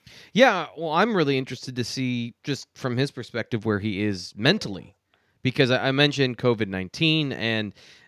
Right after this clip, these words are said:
canceling a lot of senior seasons for these guys. And, and he was one guy that, that, uh, a lot of the, the guys from Maryland didn't have a season because the state canceled their, their senior seasons of football. And he's an interesting player coming from Canada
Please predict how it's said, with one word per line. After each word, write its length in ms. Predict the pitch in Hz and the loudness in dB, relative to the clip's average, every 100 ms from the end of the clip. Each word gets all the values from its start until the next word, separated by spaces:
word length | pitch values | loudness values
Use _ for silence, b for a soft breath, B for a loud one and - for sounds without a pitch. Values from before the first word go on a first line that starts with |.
| - | -16
canceling 440 | - 139 139 131 | -6 -6 -2 0
a 60 | 127 | 4
lot 140 | 120 | 4
of 60 | 113 | 4
senior 240 | - 123 | 0 -4
seasons 420 | 107 151 165 147 135 | 0 4 4 4 -2
for 120 | 123 | -2
these 200 | 113 107 | -2 0
guys. 440 | 113 104 101 98 - | 0 0 -2 -6 -8
And, 200 | 117 107 - | -6 -6 -6
and 180 | 110 | -8
he 140 | 101 196 | 0 2
was 140 | 156 | 4
one 240 | 135 151 151 | 6 6 6
guy 120 | 123 | 4
that, 260 | 113 101 - | 4 0 0
that, 280 | 107 98 | -2 -2
uh, 300 | 87 101 92 92 | -4 -4 -4 0
a 20 | |
lot 160 | 117 | 2
of 60 | 120 | 2
the, 140 | 107 98 | 0 -6
the 100 | 98 | -6
guys 240 | 104 101 | -2 -2
from 240 | - 98 104 | -6 -10 -4
Maryland 580 | 135 127 107 92 92 - _ _ _ _ _ - | 0 2 0 -4 -8 -14 _ _ _ _ _ -4
didn't 200 | 120 131 | 0 2
have 120 | 117 | 2
a 40 | 98 | -2
season 400 | - 143 92 87 | 0 0 -2 -6
because 260 | 98 95 | -6 -6
the 160 | 92 95 | -2 -4
state 340 | - 107 98 | -2 -4 -4
canceled 480 | - 104 95 95 87 | -6 -6 -4 -8 -6
their, 280 | 95 90 85 - | -6 -6 -8 -8
their 180 | 85 | -8
senior 360 | 82 - 98 85 | -8 -8 -6 -6
seasons 420 | - 101 85 82 | -6 -6 -8 -14
of 80 | 82 | -8
football. 440 | - 135 87 65 - B B B B | -4 -4 -6 -10 -14 B B B B
And 140 | 123 | 0
he's 280 | 127 180 190 | 4 4 4
an 80 | 151 | 2
interesting 380 | 147 135 - 123 | 0 -2 -6 -4
player 240 | - 160 | 2 2
coming 380 | 139 147 147 131 | 2 0 0 0
from 240 | - 123 | -2 -6
Canada 520 | 104 143 123 85 71 | -4 -2 -2 -4 -10